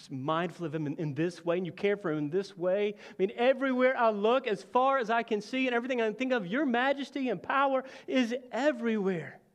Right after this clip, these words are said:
And yet you care for us and you've given us this precious gift of the earth.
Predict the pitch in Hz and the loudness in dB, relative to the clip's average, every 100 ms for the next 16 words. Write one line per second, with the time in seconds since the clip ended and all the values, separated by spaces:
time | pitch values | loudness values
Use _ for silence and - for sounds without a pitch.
0 | _ _ _ _ _ _ _ _ _ _ | _ _ _ _ _ _ _ _ _ _
1 | _ _ 180 190 220 208 160 175 247 247 | _ _ -8 -4 -4 -4 -8 -6 -4 -4
2 | - 214 226 214 208 - 190 196 196 156 | -8 -10 -10 -10 -12 -8 -6 -6 -8 -8
3 | 165 180 - 175 196 180 160 160 - 160 | -8 -8 -8 -8 -8 -10 -10 -12 -12 -14
4 | - - - 170 - 160 - - 143 - | -14 -18 -14 -14 -12 -14 -14 -14 -12 -14
5 | 139 - 160 - - | -20 -18 -20 -20 -20